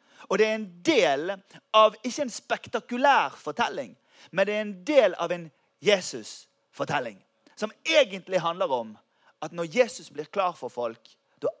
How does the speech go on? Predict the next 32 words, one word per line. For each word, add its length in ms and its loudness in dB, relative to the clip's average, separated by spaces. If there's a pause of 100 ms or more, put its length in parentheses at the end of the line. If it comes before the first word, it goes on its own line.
endrer 460 -6
det 80 -8 (260)
livsretningen 720 -14
for 160 -10
mennesker. 400 -14 (480)
Og 80 -10
hvis 160 -4
det 80 4
har 80 -6
skjedd 240 -2
i 80 -8
ditt 300 0
liv, 180 -2 (160)
du 160 -6
som 160 -14
er 80 -4
her, 240 0 (220)
så 140 -14
skal 160 -2
du 40 2
være 160 2
glad 240 0
for 160 -8
det. 80 -10 (640)
Men 100 -4
samtidig 460 0
som 140 -2
det 60 2
har 80 -4
skjedd 360 -2
med 160 2
deg, 320 0